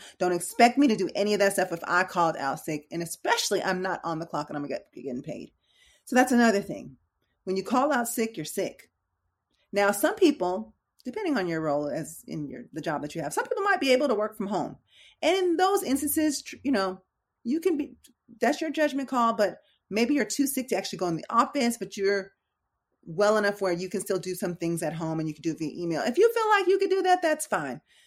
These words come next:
But here's the thing, don't feel pressured to do so. When you are sick, you are sick. When I'm up at work,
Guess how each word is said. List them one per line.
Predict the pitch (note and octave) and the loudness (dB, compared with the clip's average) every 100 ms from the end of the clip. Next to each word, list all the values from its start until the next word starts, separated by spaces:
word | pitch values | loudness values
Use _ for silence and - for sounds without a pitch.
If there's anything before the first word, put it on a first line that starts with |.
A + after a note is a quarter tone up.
| _ | _
But | A3 | 0
here's | D#4 E4 | 2 2
the | C#4+ | 0
thing, | G3 E3+ | -2 -2
don't | D#3 A3 A#3+ G3+ | 2 2 2 -2
feel | A3 A3 G#3 | 2 4 4
pressured | G#3 G#3+ F#3+ - F#3+ E3+ | 0 0 0 0 -6 -4
to | - | -4
do | E3+ F3+ F#3 | -6 -4 -6
so. | F3 - G#3 D3+ - _ _ _ _ _ _ _ _ _ _ | -6 0 2 2 0 _ _ _ _ _ _ _ _ _ _
When | F3 G3 | -4 -2
you | A3+ | 2
are | E3+ | 0
sick, | E3 - C4+ G4+ - _ _ _ _ - | 0 -2 -4 -4 -16 _ _ _ _ -12
you | G#3+ | -6
are | G#3+ G#3+ | -4 -4
sick. | - - - _ _ _ _ _ _ _ _ _ _ _ _ _ _ _ _ _ | -8 -12 -14 _ _ _ _ _ _ _ _ _ _ _ _ _ _ _ _ _
When | F3 F3 | -6 -2
I'm | F3+ E3+ - _ _ _ _ _ _ _ _ - | -2 -4 -8 _ _ _ _ _ _ _ _ 0
up | G#3 | 0
at | A3+ | 2
work, | C#4 F4 - | 0 0 -4